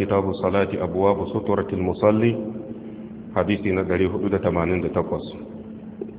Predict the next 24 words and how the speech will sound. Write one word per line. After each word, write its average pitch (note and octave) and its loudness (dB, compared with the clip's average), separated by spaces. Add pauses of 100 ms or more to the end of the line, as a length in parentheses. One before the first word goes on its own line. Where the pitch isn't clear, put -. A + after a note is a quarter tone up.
(720)
Wa F#2+ 6
li F#2 6
Muslimin, - 2
kuma G#2 4
a G2 6
riwayar A2 8
al-Imam G2 4
Muslim G#2+ 4
yana G2+ 6
Kitabul G2+ 2
Masajid G#2 2
wa G2+ 4
Mawadi'is G2+ 4
Salati, G2+ 4
babu G#2 2
jawazi G2 2
hamlis A2+ 2
sibyan G2 2
fi - -4 (100)
salat, F#2 6 (1200)
hadisi G2 2
na G2 4
ɗari F#2 2 (260)
biyar G2 10